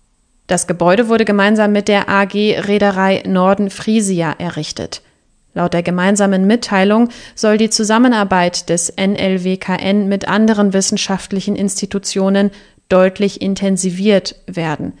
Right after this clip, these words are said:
Eine entsprechende Absichtserklärung sei vom Umweltministerium, dem Ministerium für Wissenschaft und Kultur sowie der Leibniz-Universität Hannover und der T U Braunschweig unterzeichnet worden.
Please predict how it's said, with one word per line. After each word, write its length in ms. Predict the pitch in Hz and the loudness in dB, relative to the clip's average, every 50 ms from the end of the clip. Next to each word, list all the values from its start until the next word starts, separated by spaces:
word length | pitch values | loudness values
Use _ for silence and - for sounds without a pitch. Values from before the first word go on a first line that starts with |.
| _ _ _ _ _ _ _ | _ _ _ _ _ _ _
Eine 200 | - 185 185 - | -4 -4 -2 -2
entsprechende 580 | - 190 - - 214 208 196 214 214 208 202 | -4 -6 -6 -4 -2 -2 0 0 0 0 0
Absichtserklärung 1080 | - 214 - - - 220 202 196 - - - - 196 - - 208 208 208 208 220 214 202 | -2 -2 -2 -2 -2 0 -2 -2 -4 -6 -6 -6 -4 -4 -2 -2 0 2 2 0 0 0
sei 220 | 196 196 190 196 | 0 0 0 -2
vom 280 | 196 - - 190 190 - | -2 -2 -2 -2 -2 -2
Umweltministerium, 1300 | - 214 226 233 214 202 190 - 185 180 180 180 180 - - - 202 190 185 190 190 196 202 220 214 - - - - - - - - | 0 0 2 2 4 2 2 2 0 0 0 0 -2 -4 -4 -4 -2 -2 0 2 2 4 4 2 2 0 -6 -20 -20 -20 -16 -6 -2
dem 140 | 202 196 190 | -2 0 2
Ministerium 640 | 190 196 196 190 196 - 226 220 208 214 208 202 202 | 2 2 0 0 0 0 0 0 2 2 0 0 0
für 220 | - - 202 190 | -2 -2 -2 -2
Wissenschaft 480 | 208 208 - - 214 - 202 202 - - | -2 -2 -2 -2 -2 -2 -4 -4 -4 -4
und 140 | - 208 202 | -6 -6 -2
Kultur 480 | - 214 214 - - 240 247 247 240 240 - - - - _ _ | -2 -2 -2 0 2 2 2 2 2 0 -6 -18 -20 -20 _ _
sowie 220 | - - 220 208 | -4 0 0 2
der 140 | 202 226 214 | 2 2 4
Leibniz-Universität 1040 | 220 226 247 - 247 226 - - 214 214 208 202 196 196 202 208 - - 214 214 - | 4 2 2 2 0 0 2 2 2 2 2 2 2 2 2 0 0 0 -2 -2 0
Hannover 580 | 202 202 208 208 220 214 - - 208 208 - - | 0 2 4 4 2 2 2 0 0 0 -2 -2
und 160 | 220 233 233 | -2 0 2
der 140 | 262 262 247 | 2 0 0
T 200 | - - 208 202 | 0 0 -2 0
U 140 | - - 214 | 0 -2 -2
Braunschweig 640 | - 196 175 175 175 190 190 - - 175 175 170 175 | -2 -2 -2 0 0 0 0 -2 -4 -4 -4 -4 -4
unterzeichnet 800 | 180 185 - 175 175 - - 165 170 170 - - 165 - - - | -6 -4 -4 -6 -6 -6 -6 -6 -6 -8 -8 -8 -10 -10 -8 -8
worden. 380 | - 127 120 - 147 180 208 | -6 -6 -6 -6 -6 -8 -10